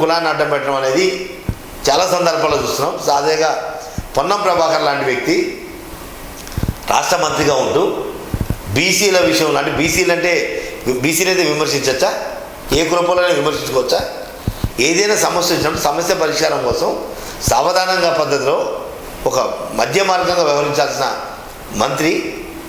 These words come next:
బీసీ కార్డును ముందుకు పెట్టి ఒక కొత్త వ్యవ-, మరి కొత్త పంచాయతీకి తెరలేపాడని చెప్పవచ్చు. నిజంగా రాజకీయ ఆరోపణలు రోజు రోజుకి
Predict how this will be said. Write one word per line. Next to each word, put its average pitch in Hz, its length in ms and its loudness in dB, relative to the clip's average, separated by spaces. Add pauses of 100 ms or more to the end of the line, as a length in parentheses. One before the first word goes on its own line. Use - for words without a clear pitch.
(260)
బీసీ 175 340 2
కార్డును 175 300 4
ముందుకు 147 260 2
పెట్టి 139 240 2 (680)
ఒక 135 80 0 (120)
కొత్త 147 180 2 (120)
వ్యవ-, 170 340 4
మరి 151 200 2
కొత్త 151 140 2 (100)
పంచాయతీకి 160 500 2 (760)
తెరలేపాడని 147 500 4
చెప్పవచ్చు. 117 300 0 (100)
నిజంగా 175 320 4 (1160)
రాజకీయ 180 520 2 (220)
ఆరోపణలు 156 500 2 (100)
రోజు 139 220 2
రోజుకి 156 220 2